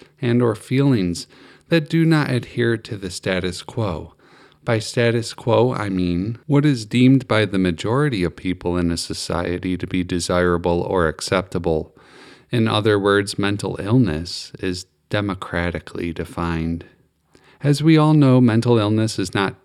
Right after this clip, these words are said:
democratically defined. I never voted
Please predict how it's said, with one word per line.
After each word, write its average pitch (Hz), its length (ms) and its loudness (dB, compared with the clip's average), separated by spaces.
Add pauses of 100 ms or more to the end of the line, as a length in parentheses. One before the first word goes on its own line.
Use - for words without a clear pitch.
(200)
democratically 87 960 -4
defined. 78 680 -8 (480)
I 117 80 2
never 120 300 4
voted 110 600 2